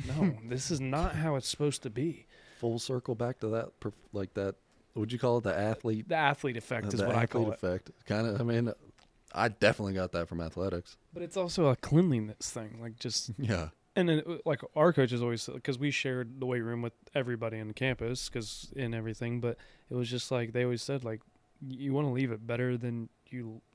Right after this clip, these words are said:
Speaker 1: got there, because you're not the only one using it, and it would look bad on the football team if you left it a complete shit show every time you got done."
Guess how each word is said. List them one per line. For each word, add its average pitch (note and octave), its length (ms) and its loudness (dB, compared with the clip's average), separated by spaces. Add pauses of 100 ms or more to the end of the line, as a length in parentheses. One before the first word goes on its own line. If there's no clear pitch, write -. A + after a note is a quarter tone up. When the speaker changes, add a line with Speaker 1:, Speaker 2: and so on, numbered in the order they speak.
(120)
Speaker 1:
got C3+ 240 -4
there, A2 160 -6
because A#2 420 -6 (580)
you're C3+ 120 2
not C#3 160 4
the C3 80 2
only B2+ 120 2
one B2 140 0
using A#2+ 340 0
it, A#2+ 160 -2
and C3+ 400 0 (500)
it C#3 80 -2
would C3 120 -2
look C3 240 -2
bad B2 300 0
on A#2 180 -2
the G#2+ 60 -6
football D3 340 -2
team A#2 380 -4 (140)
if C3 200 -4
you A#2 340 -4
left A2+ 280 -6
it A2+ 100 -4
a G#2+ 100 -4 (120)
complete A#2 340 -8
shit - 300 -10
show G#2+ 220 -8
every A2 200 -8
time G#2+ 160 -8
you G#2 80 -10
got G#2 140 -8
done." G#2+ 140 -14